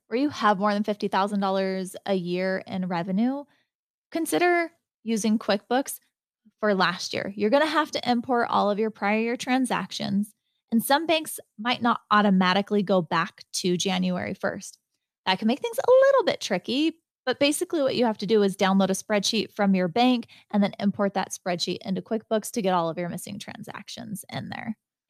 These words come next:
If going through a full year's worth of bookkeeping is something that just sounds really overwhelming to you and you're too big to do it through a spreadsheet, you might consider hiring a bookkeeper. Making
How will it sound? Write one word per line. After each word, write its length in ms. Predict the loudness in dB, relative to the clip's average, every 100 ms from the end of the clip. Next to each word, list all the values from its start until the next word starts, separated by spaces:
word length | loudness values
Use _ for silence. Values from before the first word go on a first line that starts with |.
| _
If 320 | 4 4 4
going 380 | 4 6 4 0
through 420 | -6 0 4 6 4
a 120 | 0
full 400 | 0 4 6 6
year's 500 | 4 2 2 0 0
worth 220 | 0 0
of 160 | -4 -4
bookkeeping 560 | -8 -4 -2 0 0
is 140 | 0 2
something 260 | 2 4
that 160 | 2 0
just 220 | -6 -2
sounds 440 | 0 2 2 -2 -6 -12 -16 _ -8
really 300 | -2 0 0 0
overwhelming 840 | 0 2 2 2 2 0 0 -2
to 260 | -2 0 0
you 460 | 0 0 0 -2
and 200 | -2 0
you're 120 | 0
too 380 | -2 -6 -2 -2
big 600 | -2 0 2 4 2 -2 _ _ _ _ _ -2
to 460 | 2 2 2 -2 -8 -12 -2
do 160 | 2
it 160 | 2 0
through 240 | -2 0
a 40 | -2
spreadsheet, 760 | -4 0 0 0 0 -2 -4 _ _ _ _ _ -4
you 100 | -2
might 320 | 0 0 -2
consider 400 | -2 0 2 2
hiring 560 | 2 2 2 0 -4 -6
a 80 | -6
bookkeeper. 800 | -4 -6 -6 -14 -14 -12 -12 -14 _ _ -2
Making 240 | 0 0